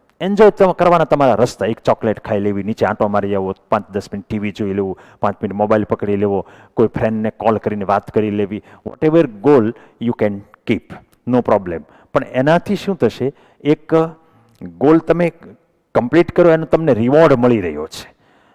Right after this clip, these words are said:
એટલે ત્યાં ને ત્યાં બે કલાકમાં તમારો દાખલો ગણાય ગયો. પહેલાં તમે હેતુ નક્કી કરો, હેતુ ચરિતાર્થ કર્યો, એનો તમને એક કંઈક ને કંઈક સ્વરૂપે reward મળ્યો છે. પછીનો જે point આવે છે ચોથો, એ વાય એફ એમ, એટલે what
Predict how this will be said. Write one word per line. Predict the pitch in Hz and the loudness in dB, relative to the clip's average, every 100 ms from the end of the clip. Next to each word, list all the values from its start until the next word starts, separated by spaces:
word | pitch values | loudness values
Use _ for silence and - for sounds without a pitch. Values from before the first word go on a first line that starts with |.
| - | -10
એટલે | 135 151 131 | -6 -2 -4
ત્યાં | - _ - 147 202 | -6 _ 0 2 2
ને | 208 | 2
ત્યાં | 208 165 | 2 4
બે | 165 175 | 4 4
કલાકમાં | 175 170 160 151 | 4 4 2 2
તમારો | 147 135 | 6 6
દાખલો | 123 127 123 101 | 6 2 2 -2
ગણાય | 98 92 85 | -2 -4 -6
ગયો. | 101 | -2
પહેલાં | 139 147 | 2 4
તમે | 127 147 | 4 2
હેતુ | 135 - 175 | 2 4 2
નક્કી | 185 190 | 0 -2
કરો, | 175 - 127 - | -4 -6 -8 -6
હેતુ | 110 123 | -4 -2
ચરિતાર્થ | 127 135 156 175 185 - | 4 4 6 4 2 2
કર્યો, | 170 175 - - | 2 2 -2 -4
એનો | 156 139 | -2 0
તમને | 120 120 135 | 0 -2 -4
એક | 143 - - | -10 -12 0
કંઈક | 220 233 | 2 2
ને | 214 | 0
કંઈક | 180 160 | 0 0
સ્વરૂપે | - 135 117 127 139 - - | 2 0 2 0 -2 -4 0
reward | 120 113 95 | 2 2 0
મળ્યો | 85 85 76 | -2 -8 -10
છે. | - - _ _ _ _ _ _ _ _ _ _ _ _ _ - | -14 -20 _ _ _ _ _ _ _ _ _ _ _ _ _ -8
પછીનો | - 240 233 | -2 0 2
જે | 214 | 2
point | 233 - 175 180 | 0 0 0 2
આવે | 139 135 | 0 0
છે | 123 110 - | -2 -6 -8
ચોથો, | 117 120 - - _ _ _ _ - | -6 -6 -10 -20 _ _ _ _ -6
એ | 143 135 107 92 87 _ _ _ - | -2 0 -2 -6 -16 _ _ _ -20
વાય | 90 123 143 | 0 4 4
એફ | 123 113 - 90 | 2 -2 -4 -8
એમ, | 71 _ _ _ | -8 _ _ _
એટલે | 92 90 | -10 -8
what | 82 117 | -2 0